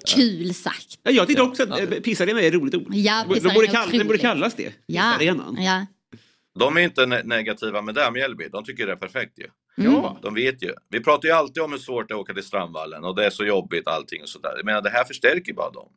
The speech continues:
Speaker 4: De kommer
Speaker 2: Mm.
Speaker 4: tycka att det är ännu bättre ju.
Speaker 2: Det är jättebra
Speaker 4: Och nu när de här
Speaker 2: branding.
Speaker 4: går ut och
Speaker 3: Ja.
Speaker 4: gnäller.
Speaker 3: Ja,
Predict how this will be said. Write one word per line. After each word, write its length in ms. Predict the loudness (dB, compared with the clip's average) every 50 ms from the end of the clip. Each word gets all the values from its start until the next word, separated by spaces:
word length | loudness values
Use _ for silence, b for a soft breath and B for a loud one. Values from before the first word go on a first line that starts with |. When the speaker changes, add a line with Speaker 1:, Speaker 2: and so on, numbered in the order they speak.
| _ _ -2
Speaker 4:
De 60 | 0
kommer 120 | 2 2
Speaker 2:
Mm. 140 | 2 2 0
Speaker 4:
tycka 160 | 0 0 0
att 80 | 2 2
det 80 | 2
är 80 | 0 0
ännu 200 | -2 -4 -6 -8
bättre 300 | -8 -10 -14 _ -18 -16 -12
ju. 40 | -6
Speaker 2:
Det 120 | 0 4 4
är 40 | 6
jättebra 440 | 6 4 4 2 -2 -2 0 0
Speaker 4:
Och 80 | 0 2
nu 60 | 2
när 40 | 2
de 60 | 2
här 60 | 2 0 0
Speaker 2:
branding. 60 | 0 0
Speaker 4:
går 100 | 0 0
ut 60 | 0
och 60 | 0
Speaker 3:
Ja. 160 | 0 0 0
Speaker 4:
gnäller. 320 | -2 -2 -2 -4 -6 -8
Speaker 3:
Ja, 60 | -12